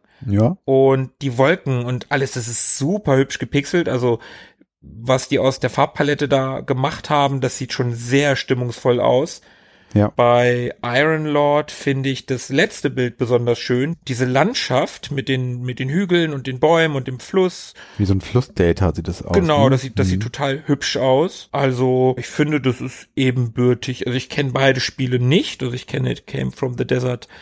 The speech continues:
Speaker 2: natürlich namentlich. Das ist ja ein, schon ein Amiga-Klassiker gewesen. Cinemaware
Speaker 1: Ja.
Speaker 2: war ja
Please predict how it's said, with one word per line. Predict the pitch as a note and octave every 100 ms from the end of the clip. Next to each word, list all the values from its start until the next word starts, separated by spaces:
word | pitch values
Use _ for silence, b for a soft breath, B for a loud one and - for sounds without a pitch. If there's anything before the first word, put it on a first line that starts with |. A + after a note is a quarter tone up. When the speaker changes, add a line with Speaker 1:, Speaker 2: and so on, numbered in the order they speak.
| B B B B B _ _ -
Speaker 2:
natürlich | A#2 A#2 - - B2+ A#2+ G#2+ B2+
namentlich. | B2+ B2+ C3+ D3+ D#3 F3 G3+ A3
Das | B2+ -
ist | -
ja | C3 B2+
ein, | B2 B2 - b b b b
schon | - - C#3+ D#3+
ein |
Amiga-Klassiker | E3 D#3+ E3 F3 E3 E3+ E3 F3 F3
gewesen. | E3+ D#3 D#3 D#3+ E3
Cinemaware | D3+ C#3+ D3+ D3 C#3+ C#3
Speaker 1:
Ja. | C#3 C3+
Speaker 2:
war |
ja | C3+ C3 B2+